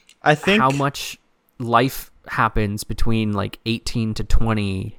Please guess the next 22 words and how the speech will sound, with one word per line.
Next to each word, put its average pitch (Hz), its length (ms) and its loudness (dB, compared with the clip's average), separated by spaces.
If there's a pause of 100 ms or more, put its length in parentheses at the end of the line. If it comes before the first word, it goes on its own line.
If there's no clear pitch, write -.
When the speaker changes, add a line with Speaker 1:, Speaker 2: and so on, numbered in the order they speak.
(160)
Speaker 2:
and 107 140 -6
then 101 160 -4
to, 127 80 -6
Speaker 1:
Yeah, 131 220 8
Speaker 2:
like, 104 80 4
Speaker 1:
exactly. 127 340 6
Speaker 2:
twenty 107 200 0
to - 80 -6
twenty-four 110 600 4
Speaker 1:
It's 104 120 -2
a 143 60 6
Speaker 2:
is, 131 140 2
like, 110 240 -2 (1500)
Speaker 1:
it's 123 120 -6
a 139 80 4
life 113 280 6
stage 87 300 -2
difference, 80 480 -12
right? 87 260 -4
Like, 92 260 -4
it's 113 100 -2
Speaker 2:
Yeah, 139 200 4